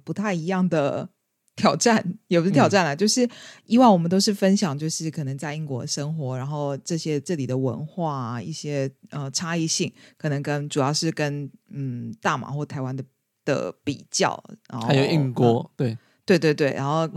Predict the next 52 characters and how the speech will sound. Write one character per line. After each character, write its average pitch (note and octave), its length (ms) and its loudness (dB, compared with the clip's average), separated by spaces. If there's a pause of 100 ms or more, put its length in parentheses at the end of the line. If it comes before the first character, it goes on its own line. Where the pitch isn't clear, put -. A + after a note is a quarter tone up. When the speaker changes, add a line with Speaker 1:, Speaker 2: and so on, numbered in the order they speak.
Speaker 1:
跟 E3+ 140 2
我 D#3+ 80 2
们 C#3 140 -6
的 C#3 80 -4
一 D3 40 -2
些 D3 220 0
心 D3+ 240 -4
得 C3+ 160 -4
分 C#3 240 -2
享 C#3+ 200 -2
啊， - 160 -10
Speaker 2:
嗯。 - 60 -10
Speaker 1:
故 D3 200 -2
事 C3+ 260 0
啊， C#2 140 -8
经 B2+ 240 -10
验 B2+ 180 -10
这 F#2 100 -10
样 - 240 -12
子。 - 120 -16 (340)
那 G#3+ 180 6
今 A3+ 240 6
天 A3+ 200 10
呢， G3+ 120 8
我 C3+ 280 2
们 C3+ 120 -4
要 F#3 160 0
讲 D3+ 220 -2
的 B2 80 -6
这 F#3 140 -2
个 F3 80 -2
主 C3 160 -8
题 G#2 180 -12
稍 B3+ 200 0
微 A#3 100 4
严 G3 180 4
肃 A#3+ 160 0
一 A3+ 60 2
点， F#3 200 0 (380)
呃， D3+ 480 -2 (220)
但 A#3 200 6
这 A3 140 2
个 G3+ 80 4
东 F3+ 220 4
西 F3 200 -2
是， E3 380 0 (600)
Speaker 2:
很 D#3 260 6
重 C#3+ 240 6
要。 C3 80 6
Speaker 1:
呃， A2 60 4
是， G#3 200 -2 (400)
对， - 300 4